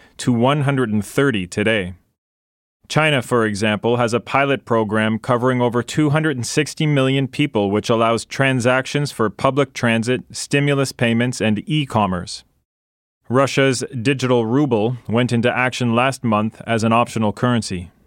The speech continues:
Canada also joined the retail level C B D C race in twenty twenty when the Bank of Canada announced it was planning to, quote, "build the capacity to issue a general purpose cash-like C B D C should the need to implement one arise."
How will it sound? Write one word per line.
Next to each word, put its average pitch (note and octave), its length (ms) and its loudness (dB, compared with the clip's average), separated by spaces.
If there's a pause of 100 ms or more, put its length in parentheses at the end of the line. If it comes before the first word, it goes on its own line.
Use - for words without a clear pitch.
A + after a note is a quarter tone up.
(580)
Canada D#3 480 2
also D3 420 0
joined C#3+ 400 0
the A2+ 80 2
retail B2+ 440 0
level G#2 380 0
C C3+ 260 -2
B B2+ 200 0
D C3 220 0
C B2+ 260 -2
race B2 340 0
in A2+ 160 0
twenty B2 320 -2
twenty A#2+ 460 -2 (500)
when C3 140 2
the B2+ 80 2
Bank C#3+ 260 0
of B2+ 160 0
Canada D3 500 0
announced B2+ 440 -2
it A2+ 60 -2
was A2+ 120 -2
planning B2+ 440 0
to, A#2 420 -2
quote, C3 340 0 (220)
"build D3 260 2
the D#3+ 80 0
capacity C#3+ 680 0
to B2+ 200 -2
issue C#3+ 320 -2
a A#2+ 80 2
general B2+ 400 0
purpose A#2+ 480 -2
cash-like A#2 800 -2
C - 240 0
B C3+ 180 2
D B2+ 220 2
C A#2+ 380 0
should A2+ 260 -2
the A2+ 100 0
need C3 300 2
to - 160 -4
implement G#2+ 540 -2
one G2+ 180 0
arise." G2 640 -2